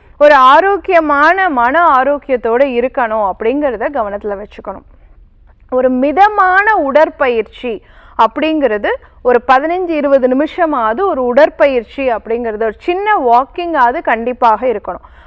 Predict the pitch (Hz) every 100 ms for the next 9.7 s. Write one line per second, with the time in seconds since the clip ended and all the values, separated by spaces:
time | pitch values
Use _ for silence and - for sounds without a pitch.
0 | - 220 247 370 302 320 359 339 302 285
1 | 240 247 294 320 311 254 254 269 233 240
2 | 262 240 226 208 202 - 214 208 190 240
3 | 294 349 269 214 226 226 - 170 165 208
4 | 392 - - - 269 277 262 254 277 427
5 | 466 415 285 294 330 330 277 233 - 214
6 | 208 - 262 339 - 349 381 370 285 277
7 | 339 370 320 285 320 - 330 269 226 -
8 | 320 247 240 339 381 359 269 262 285 240
9 | 233 269 285 277 220 202 190